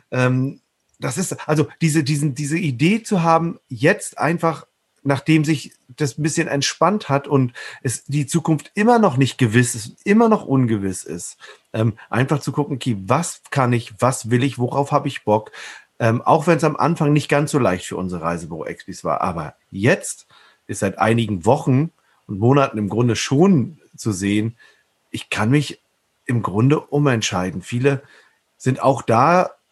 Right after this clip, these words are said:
abgesichert, was das Finanzielle angeht. Insofern glaube ich,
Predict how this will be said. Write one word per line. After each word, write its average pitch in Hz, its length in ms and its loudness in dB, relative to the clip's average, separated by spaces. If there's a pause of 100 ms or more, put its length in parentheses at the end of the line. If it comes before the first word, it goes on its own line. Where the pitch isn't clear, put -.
abgesichert, 160 760 0
was 139 160 -4
das - 300 -4
Finanzielle 131 640 0
angeht. 131 480 0 (260)
Insofern 110 640 0 (460)
glaube 151 440 2
ich, 143 320 -2